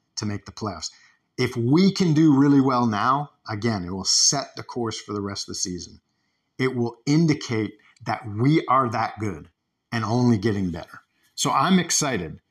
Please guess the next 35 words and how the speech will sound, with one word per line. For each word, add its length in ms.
And 120
even 200
after 240
that, 320
I, 60
I, 240
you 120
know, 80
as 160
I, 100
I, 220
I 20
should 320
be 200
waiting 340
for 140
this 200
to 80
do 160
this 160
in 100
the 60
next 440
episode, 320
a-, 40
and 260
maybe 260
I 80
will 280
repeat 400
this, 180
but 260
Atlanta, 480
Atlanta, 420
Charlotte, 800